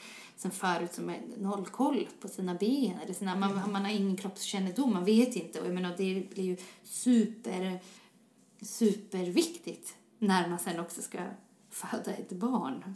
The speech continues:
Speaker 1: För det är ju en pers att föda ett barn. Det är ju superhäftigt, men det är också väldigt påfrestande.
Speaker 2: Mm.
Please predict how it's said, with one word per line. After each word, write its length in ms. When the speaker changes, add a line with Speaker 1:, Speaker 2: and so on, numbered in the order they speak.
Speaker 1:
För 80
det 160
är 160
ju 260
en 200
pers 360
att 60
föda 300
ett 80
barn. 220
Det 60
är 40
ju 60
superhäftigt, 920
men 140
det 80
är 80
också 260
väldigt 520
påfrestande. 640
Speaker 2:
Mm. 120